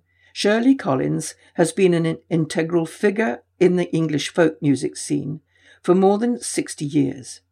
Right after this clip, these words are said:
In this memoir, she tells the story of that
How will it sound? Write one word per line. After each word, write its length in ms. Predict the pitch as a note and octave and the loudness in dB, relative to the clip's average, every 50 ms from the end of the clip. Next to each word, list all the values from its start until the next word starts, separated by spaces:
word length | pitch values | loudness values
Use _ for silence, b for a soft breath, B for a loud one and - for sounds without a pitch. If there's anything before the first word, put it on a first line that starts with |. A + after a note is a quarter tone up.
| _ _ _ _ _ _ _ _ _ _ _ _ _ _ - | _ _ _ _ _ _ _ _ _ _ _ _ _ _ 2
In 160 | F3 F3+ G3+ | 2 4 6
this 220 | A3+ C4 C4 - | 4 2 2 2
memoir, 600 | A#3 G#3 G3+ F#3+ D#3 C#3 C3+ C3 C3 C3 D3+ D#3+ _ | 0 0 2 2 2 0 0 0 -2 -4 -6 -8 _
she 200 | - - F3 D3+ | -6 -2 -2 0
tells 320 | D#3 - F3+ G#3+ A3+ A3 | 0 0 0 0 0 0
the 100 | - C#4+ | 0 0
story 440 | C4+ - - - F#3 C3 - D3 C#3+ | -2 0 0 -4 -4 -2 -4 -4 -4
of 160 | C#3+ C#3 - | -4 -4 -2
that 320 | E3 E3 F3 - - _ | -2 -4 -4 -4 -8 _